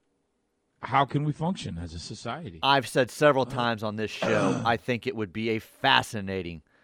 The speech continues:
Speaker 2: social experiment if all social media agreed to shut down for twenty-four hours. I know they can't. That's billions of dollars in revenue. But it would be incredible to see what would happen in this world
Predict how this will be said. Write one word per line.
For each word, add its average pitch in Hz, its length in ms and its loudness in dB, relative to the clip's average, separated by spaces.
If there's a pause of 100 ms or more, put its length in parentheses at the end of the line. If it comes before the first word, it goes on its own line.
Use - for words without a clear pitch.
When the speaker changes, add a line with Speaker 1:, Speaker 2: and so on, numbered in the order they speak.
(200)
Speaker 2:
social 127 480 0
experiment 98 720 -6 (260)
if 104 160 -4 (160)
all 123 260 2
social 113 440 -6
media 92 480 -6 (280)
agreed 107 420 -4
to 101 80 -2
shut - 340 -6
down 95 220 -6
for - 100 -14
twenty-four 95 420 -8
hours. 87 240 -2
I 127 140 0
know 127 180 2
they 113 140 -2
can't. 127 320 -6
That's - 180 -10
billions 120 460 -2
of 95 140 -6
dollars 117 400 2
in 92 100 -10
revenue. 123 540 -2 (520)
But 117 240 2
it 127 220 0
would 123 240 -4
be 123 260 0
incredible 110 1000 0 (520)
to - 100 -10
see 117 220 -6
what 101 380 2
would 127 120 -2
happen 107 400 -2
in 98 140 -6
this 98 200 -8
world 92 520 -4